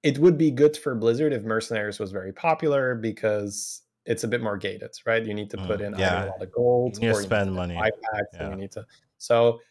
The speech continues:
Speaker 1: we can see why it would, you know, like, I mean, we don't need to be childish about that. Like, it's a company. Companies like making money. Like, they, they actually have to make money. That's how it works. So, yeah, it would be nice for Blizzard if Mercenaries were, like, a huge, huge hit. But it just means now that,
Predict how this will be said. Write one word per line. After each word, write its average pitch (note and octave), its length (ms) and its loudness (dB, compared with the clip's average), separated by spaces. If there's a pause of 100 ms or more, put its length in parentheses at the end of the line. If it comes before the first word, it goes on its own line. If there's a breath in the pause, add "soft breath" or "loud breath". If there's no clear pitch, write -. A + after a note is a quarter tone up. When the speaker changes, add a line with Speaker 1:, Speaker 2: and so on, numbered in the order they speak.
(160 soft breath)
Speaker 1:
we F3 140 4
can E3 220 2
see F3+ 420 -2
why C#3+ 280 4
it B2+ 180 0
would, C#3+ 180 -6
you A#3 100 0
know, C3+ 180 2
like, G#2+ 180 -2
I A2+ 80 -2
mean, A2 180 -6
we A2+ 60 -4
don't G#2+ 200 -4
need G2 140 -12
to G#2 60 -16
be F#2+ 80 -12
childish G#2+ 400 -8
about G2+ 260 -10
that. D3+ 180 2
Like, A#2+ 180 2
it's - 120 -6
a D3+ 60 -14
company. C3+ 380 -4
Companies G#2 380 -8
like F#2+ 140 -12
making F#2+ 220 -12
money. D#3 520 -4
Like, G2 180 -14
they, F#2 220 -16
they F#2 160 -18
actually - 280 -12
have D3+ 140 0
to - 60 -10
make G#2 160 -8
money. G#2 240 -10
That's - 240 -20
how G#2 80 -16
it G#2 40 -12
works. A2 240 -8 (400 soft breath)
So, A2+ 460 0 (100)
yeah, A#2 220 -2 (100)
it A2 100 -4
would C#3 160 2
be C3 120 -2
nice G#2 260 -2
for G#2+ 100 -8
Blizzard G2+ 320 -6
if F2+ 80 -16
Mercenaries G#2 460 -12
were, G#2 80 -6
like, G2 160 -12
a - 20 -20
huge, G#2+ 400 -12
huge G2+ 260 -14
hit. - 300 -14
But C#3+ 140 -2
it F3+ 60 0
just C4+ 200 -6
means F#3 240 -2
now G#2+ 300 -4
that, G2+ 260 -4